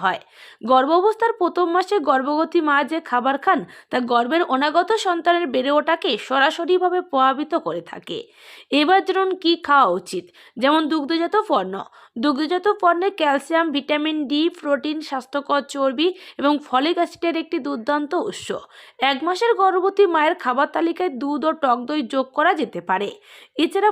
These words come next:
ফলের সমৃদ্ধ খাবার খেতে হবে। ভ্রূণের প্রাথমিক বিকাশের সময় ফলিক অ্যাসিড নিউরাল টিউব গঠনে সাহায্য করে। ফলিক অ্যাসিড খুবই গুরুত্বপূর্ণ, কারণ এটি শিশুর মস্তিষ্ক এবং মেরুদণ্ডের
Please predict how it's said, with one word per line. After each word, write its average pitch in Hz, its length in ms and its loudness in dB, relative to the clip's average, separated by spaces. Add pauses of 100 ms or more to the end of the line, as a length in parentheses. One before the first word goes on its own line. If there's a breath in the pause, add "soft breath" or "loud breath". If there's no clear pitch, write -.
ফলের 302 340 2
সমৃদ্ধ 339 280 -2 (140)
খাবার 320 320 2
খেতে 185 280 -8
হবে। 185 200 -2 (420 loud breath)
ভ্রূণের 311 380 2
প্রাথমিক 302 420 0 (100)
বিকাশের 330 460 -4
সময় 339 280 -2 (320 loud breath)
ফলিক 285 360 2
অ্যাসিড 320 340 0
নিউরাল 277 420 0
টিউব 311 160 -2 (120)
গঠনে 320 300 -2 (100)
সাহায্য 185 300 -6 (140)
করে। 190 200 -2 (400 loud breath)
ফলিক 302 380 4
অ্যাসিড 359 380 2
খুবই 349 300 2
গুরুত্বপূর্ণ, 330 560 -4 (240)
কারণ 247 180 2 (100)
এটি 311 120 -6 (100)
শিশুর 277 240 -6 (100)
মস্তিষ্ক 254 460 -6 (420 loud breath)
এবং 269 120 4 (100)
মেরুদণ্ডের 311 580 0